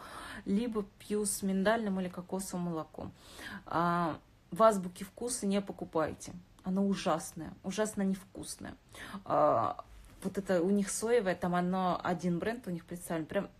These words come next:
отвратительное. Я вот несколько, все покупила, все по очереди, потому что другого выхода не было, магазина другого рядом не было. Но есть очень крутой в Ашане,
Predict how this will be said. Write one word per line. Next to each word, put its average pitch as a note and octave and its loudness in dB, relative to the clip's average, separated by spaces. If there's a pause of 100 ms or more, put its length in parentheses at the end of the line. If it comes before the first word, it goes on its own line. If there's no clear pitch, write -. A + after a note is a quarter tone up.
(200)
отвратительное. F3+ -4
Я D3 -2
вот F3 -8
несколько, G3 -4
все - 6
покупила, D4+ -2
все - -8
по F#3 -2
очереди, F3 -4 (260)
потому G3+ 0
что F#3 -2
другого G3 4
выхода F3+ -4
не A3 4
было, C#4 6
магазина F#3 0
другого F#3+ 2
рядом G3 2
не F3 0
было. - -8 (600)
Но G3+ 8
есть A3+ 0
очень - -2
крутой A#3+ 4
в G3+ 6
Ашане, F3+ 0